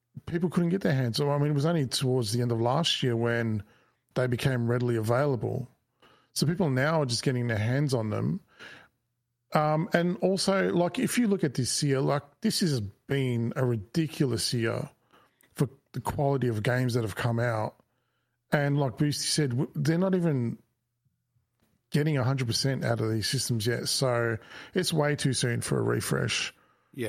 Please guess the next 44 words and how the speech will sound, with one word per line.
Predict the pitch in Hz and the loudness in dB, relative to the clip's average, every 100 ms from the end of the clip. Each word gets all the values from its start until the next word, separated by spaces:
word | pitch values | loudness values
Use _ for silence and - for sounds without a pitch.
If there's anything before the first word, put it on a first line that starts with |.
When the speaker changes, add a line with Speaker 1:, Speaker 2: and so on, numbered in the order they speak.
| 127 | 0
Speaker 1:
Um, | 123 120 120 | 2 2 0
Speaker 2:
they, | 156 | 0
Speaker 1:
I, | 165 156 | 0 2
I | 185 | 2
Speaker 2:
they | |
Speaker 1:
don't, | 190 | 4
Speaker 2:
have | 160 | 4
to | 156 | 2
Speaker 1:
I, | 175 | 0
Speaker 2:
push | - - | -2 -4
it | |
out. | 131 107 _ _ _ _ | -4 -4 _ _ _ _
Speaker 1:
I | 147 151 | 2 2
hope | 175 | 0
we | 175 | 0
don't, | 123 - | 0 2
I | |
hope | 135 160 156 | 2 2 2
we | |
don't | 139 120 | 0 0
get | 147 | 0
one | 120 | 0
at | 120 | 0
all. | 117 117 110 | 0 0 2
I | 135 | 0
just | 127 131 160 | 2 -2 0
let, | 156 | 0
let | 165 165 | 2 0
this | 165 135 | 0 0
gen | - 139 127 113 _ _ _ _ _ _ _ - | 0 0 0 -4 _ _ _ _ _ _ _ -4
do | 143 | -2
its | 147 - | -2 -2
thing, | 147 135 135 135 - - - | 0 0 0 -4 -8 -14 -8
because | 180 - 196 156 | -6 -2 -2 0
then, | 202 208 190 180 - - - | 0 2 0 -2 -8 -18 -2
and | 180 190 | 0 2
this | 240 | 2
is | 180 | 2
a, | 160 139 | 2 0
this | 170 151 185 | -2 -2 0
is | 147 165 | 0 0
as | 147 113 | 0 0
well, | 139 139 | 0 2
like, | 135 131 | 2 0